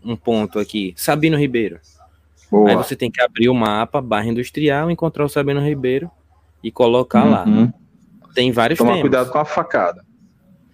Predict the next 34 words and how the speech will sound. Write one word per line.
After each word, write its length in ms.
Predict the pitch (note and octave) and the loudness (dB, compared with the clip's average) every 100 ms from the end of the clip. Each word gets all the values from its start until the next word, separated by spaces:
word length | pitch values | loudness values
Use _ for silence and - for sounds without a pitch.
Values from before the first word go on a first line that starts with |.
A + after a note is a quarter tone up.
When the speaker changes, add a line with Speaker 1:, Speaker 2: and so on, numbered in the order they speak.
| _ | _
Speaker 1:
É. 200 | D#3+ B2+ | -2 -2
<laughs> 1300 | A2 G#2 - - _ _ _ - - E3+ F3+ G#3 G#2+ | -2 -10 -14 -20 _ _ _ -20 -10 -4 -2 -2 0
Tem 160 | C3+ B2+ | 0 4
vários 320 | A#2 D3+ - | 2 2 -2
temas 340 | C3 A2 G#2 | -2 -2 -4
que 80 | - | -6
você 120 | - | -8
pode 600 | A2 G#2+ G#2 G2+ G2 F#2 D2+ _ _ _ | -6 -4 -4 -6 -8 -10 -14 _ _ _
colocar. 580 | B2 A2+ A#2 G2 F#2+ - _ | 0 0 0 -4 -6 -10 _
E 420 | B2 C3 B2 A2+ - - | -6 -4 -4 -6 -10 -4
esse 260 | B2+ C#3 | -2 -2
específico 520 | B2 - A#2 A#2 G#2 G#2 | -6 -6 -4 -6 -6 -8
aqui 380 | - C3 C#3+ - _ _ _ _ - | -8 -6 -6 -8 _ _ _ _ -8
é 80 | |
estádios 480 | C#3 - D3 D3+ D3+ | -6 -2 0 0 0
do 100 | D3 | -2
Brasil. 500 | D3 F3 D3+ G#2 F#2+ | 0 0 0 -2 -6
Só 280 | F#2 - E3 | -8 -2 -2
que 200 | D#3 - | -2 -8
Speaker 2:
Certo. 440 | G#2+ G#2 F#2+ F2+ - | -2 2 2 0 -4
Speaker 1:
a 40 | |
gente 180 | G#2 B2 _ | -10 -10 _
vai 120 | B2 A#2 | -6 -2
jogar 320 | C3 A2 A2 | 0 0 0
uma 260 | B2+ D#3+ F#3 | 0 -2 -2
partida 420 | D3 C3+ B2+ A2+ | -4 -4 -4 -4
só, 220 | - G#2 | -4 -8
porque 500 | A2+ A2 G#2 G#2+ A2+ _ _ _ _ _ - | -8 -12 -12 -10 -10 _ _ _ _ _ -2
é 80 | |
o 80 | C3+ | -2
que 140 | C#3 E3+ | -2 -4
é 140 | G3+ | -2
livre, 440 | F3 D3+ D3 G#2 | 0 2 0 -2
né? 200 | G#2+ C3+ | -6 -6